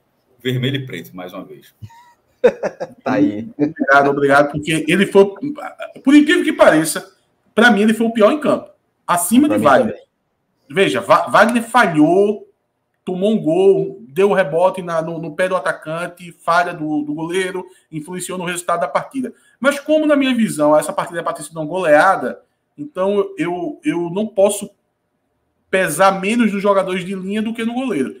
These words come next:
Speaker 3: porque eu acho que os jogadores de linha jogaram tão mal quanto o goleiro. E no caso de Thiago Lopes, dentre os jogadores de linha, foi o pior.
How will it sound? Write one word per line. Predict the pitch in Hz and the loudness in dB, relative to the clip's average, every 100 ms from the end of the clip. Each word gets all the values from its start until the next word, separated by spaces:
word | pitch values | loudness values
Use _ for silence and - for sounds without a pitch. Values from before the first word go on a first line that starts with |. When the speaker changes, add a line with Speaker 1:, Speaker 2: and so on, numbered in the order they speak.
| _ | _
Speaker 3:
porque | _ - | _ -4
eu | 175 | -2
acho | 180 | -2
que | - | -4
os | 160 | -4
jogadores | 214 190 190 277 | 0 0 0 0
de | 196 | -2
linha | 160 170 196 | -6 -8 -4
jogaram | 196 185 190 - | -2 -2 -4 -4
tão | 285 302 | -6 0
mal | 208 247 - | 2 2 -2
quanto | 180 | -10
o | 165 | -8
goleiro. | 139 110 98 - _ | -8 -6 -10 -12 _
E | - 156 | -10 -8
no | |
caso | 196 202 202 | 0 2 2
de | 190 | -4
Thiago | 170 156 156 | 0 0 0
Lopes, | 156 170 202 | -4 -4 -6
dentre | 139 180 277 294 | -10 -4 -2 -2
os | |
jogadores | 180 180 156 156 | -2 -4 -4 -4
de | 170 | -6
linha, | 165 175 | -10 -10
foi | 226 247 | -8 -8
o | |
pior. | 247 277 240 220 | -8 -6 -6 -6